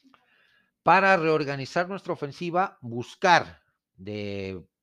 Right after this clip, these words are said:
mej-, eh, la, la jugada que nos acerque más a la zona de anotación y darle la vuelta al marcador. Hacemos una breve pausa y volvemos.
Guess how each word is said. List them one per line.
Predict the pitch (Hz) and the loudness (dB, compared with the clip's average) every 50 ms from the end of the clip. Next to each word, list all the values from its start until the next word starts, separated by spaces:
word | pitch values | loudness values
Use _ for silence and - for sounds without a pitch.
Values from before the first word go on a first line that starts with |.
| _ _ | _ _
mej-, | 95 95 95 92 - _ _ _ _ | -16 -16 -16 -16 -16 _ _ _ _
eh, | - 104 101 95 98 - - | -10 -8 -8 -6 -8 -8 -6
la, | 107 107 104 101 107 - | -4 -4 -2 -4 -6 -8
la | - 104 101 - | -4 -4 -4 -4
jugada | - - 113 123 135 143 139 123 - - _ _ _ _ _ _ | -4 -2 2 4 6 6 6 4 2 -2 _ _ _ _ _ _
que | - 196 185 | 2 4 4
nos | 180 151 - | 2 0 -2
acerque | 139 - - 160 156 139 - 156 156 - - _ | -4 -2 0 -2 -2 0 -2 -2 -2 -2 -4 _
más | 113 120 139 175 170 147 117 - - - _ _ | -10 0 4 6 6 6 6 2 -8 -18 _ _
a | - - 101 | -8 -6 -4
la | 98 95 92 90 92 90 90 87 87 82 | -2 -2 -2 -2 -2 -2 -4 -4 -6 -6
zona | - - - 156 180 175 151 | -8 -6 -6 -4 -4 -2 -2
de | 143 143 | -2 -2
anotación | 135 151 156 160 147 - 151 147 151 156 - | -4 -4 -6 -8 -8 -6 -6 -6 -6 -8 -10
y | - 113 | -10 -6
darle | 107 113 117 120 110 113 | -4 -4 -4 -4 -4 -4
la | 113 | -4
vuelta | 107 95 104 107 95 110 | -4 -4 -6 -6 -6 -8
al | 107 | -8
marcador. | 110 117 110 - 117 117 95 78 - _ _ _ _ _ _ _ _ _ _ _ | -8 -8 -6 -4 -4 -4 -6 -8 -10 _ _ _ _ _ _ _ _ _ _ _
Hacemos | - 127 - - - 185 208 220 214 196 - - | 2 2 2 2 -2 -2 0 0 -2 -4 -4 -6
una | 196 196 202 | -4 -2 -2
breve | 185 190 196 196 196 190 | 0 0 0 0 0 -2
pausa | 190 - 196 196 170 - - - 120 - - _ | 0 0 0 0 0 -4 -4 -4 -4 -4 -6 _
y | _ 202 220 220 | _ -4 -4 -4
volvemos. | 196 190 208 214 208 190 165 165 208 214 180 131 95 65 - - - - - - _ | -2 2 4 4 4 4 4 2 2 2 2 0 -6 -10 -16 -20 -20 -20 -20 -20 _